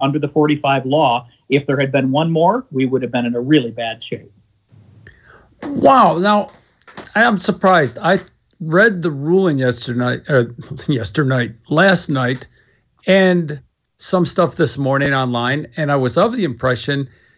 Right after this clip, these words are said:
Speaker 2: and I, I had questions about this for Dave Kallman, and, uh, maybe you and I could talk about it briefly. I thought they struck down the nineteen forty-five law. You're saying that they
Speaker 1: No.
Speaker 2: found her usage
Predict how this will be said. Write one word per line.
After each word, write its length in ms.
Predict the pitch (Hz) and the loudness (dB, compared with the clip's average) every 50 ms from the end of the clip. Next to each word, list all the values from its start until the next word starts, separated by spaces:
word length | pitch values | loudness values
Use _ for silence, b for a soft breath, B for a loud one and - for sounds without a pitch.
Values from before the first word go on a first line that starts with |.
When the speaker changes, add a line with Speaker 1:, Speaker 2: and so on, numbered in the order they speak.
| b b b b _ _ _ _ _ _ _ _ _ | b b b b _ _ _ _ _ _ _ _ _
Speaker 2:
and 160 | - 180 175 180 | 0 2 4 4
I, 160 | 175 160 131 - - _ _ _ _ _ - | 4 2 0 -4 -14 _ _ _ _ _ -2
I 100 | 170 170 | 0 2
had 220 | 180 202 202 151 | 4 4 2 0
questions 460 | - - 202 190 175 - 175 165 135 | 0 -2 0 0 0 -2 -2 -4 -4
about 280 | 139 135 131 151 151 147 | -4 -4 -2 -2 -2 -2
this 180 | - 151 139 - | -2 -4 -6 -6
for 100 | 147 135 | -6 -6
Dave 280 | 120 143 135 127 117 - | -4 -4 -4 -4 -4 -2
Kallman, 460 | - 165 180 180 156 127 117 113 113 - _ _ _ _ _ _ - | 0 2 2 2 2 0 -4 -8 -12 -14 _ _ _ _ _ _ -4
and, 260 | 143 131 135 127 123 | -2 0 0 2 2
uh, 120 | 131 127 | 0 0
maybe 240 | 117 123 135 127 123 | 0 -2 -2 0 0
you 80 | 131 139 | 0 0
and 80 | 139 | 0
I 80 | 143 147 | 0 -2
could 140 | 143 139 127 | -2 -4 -4
talk 220 | - 143 131 - | -2 -2 -2 -2
about 200 | 135 123 131 127 | -2 -2 -2 -2
it 100 | 123 107 | -2 -2
briefly. 460 | 110 135 139 131 - 147 131 113 110 b b b b b b b b b b b b _ _ | -2 -2 -2 -2 -2 -4 -6 -8 -8 b b b b b b b b b b b b _ _
I 260 | - 165 196 226 262 254 | 0 2 2 4 2 2
thought 580 | - - - 214 202 160 139 135 139 135 - - _ - | -2 -2 0 2 2 2 2 0 -2 -4 -10 -20 _ -4
they 140 | 165 156 160 | -2 -2 0
struck 520 | 156 - - - - - 160 165 156 - - 131 120 | 0 -2 -2 -4 -4 -2 -2 -2 -2 -2 -6 -10 -4
down 360 | 113 143 147 165 185 190 170 147 | -2 0 2 2 2 2 0 0
the 80 | 139 | -2
nineteen 420 | 127 131 127 127 123 - 135 123 117 | -2 -2 -2 -2 -4 -4 -4 -6 -6
forty-five 640 | 113 - 139 131 131 127 120 - 131 123 120 113 | -4 0 0 2 2 2 0 0 0 0 0 0
law. 200 | 123 123 120 113 | 0 0 -2 -2
You're 260 | 113 113 120 160 208 | -2 -2 0 0 0
saying 360 | 202 - - 190 175 156 147 | 0 0 0 0 0 0 -2
that 160 | 139 135 135 - | -2 -4 -2 -2
they 120 | 151 147 | -2 -2
Speaker 1:
No. 80 | 127 123 | -2 -2
Speaker 2:
found 240 | 147 143 143 139 | -2 -2 0 -2
her 240 | 120 117 143 139 131 | -2 -2 -2 -2 -2
usage 640 | 120 110 110 123 170 220 233 - - 156 135 113 101 | -2 -2 -2 0 0 0 0 0 0 -2 -2 -2 -4